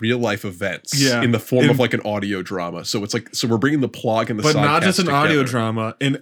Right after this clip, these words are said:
Speaker 2: epic.
Speaker 1: An epic audio. So it needs to be long
Speaker 2: It's
Speaker 1: and
Speaker 2: a
Speaker 1: grand.
Speaker 2: Sogcast.
Speaker 1: So, like, Ghidorah can be running the D M V.
Speaker 2: Yeah.
Speaker 1: And,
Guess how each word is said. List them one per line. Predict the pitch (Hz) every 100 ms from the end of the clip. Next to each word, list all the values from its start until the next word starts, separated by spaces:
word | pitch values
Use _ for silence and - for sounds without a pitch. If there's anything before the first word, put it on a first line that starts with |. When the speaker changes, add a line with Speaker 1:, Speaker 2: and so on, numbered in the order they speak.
| -
Speaker 2:
epic. | 185 175 131 113 - - -
Speaker 1:
An | 151 -
epic | 160 135 107
audio. | 95 98
So | -
it | 147
needs | -
to |
be | 170
long | 131 117 131 135 139 147
Speaker 2:
It's | 135
Speaker 1:
and | 120
Speaker 2:
a | 110
Speaker 1:
grand. | 147 143 139
Speaker 2:
Sogcast. | 120 123 104 107 -
Speaker 1:
So, | 147
like, | 131 127
Ghidorah | 120 143 151 151
can | 143 135
be |
running | 127 120 117 110
the |
D | 104 107
M | 92
V. | 90 - _ _ _ _ -
Speaker 2:
Yeah. | 135 110 95 _ _ -
Speaker 1:
And, | 110 113 107 101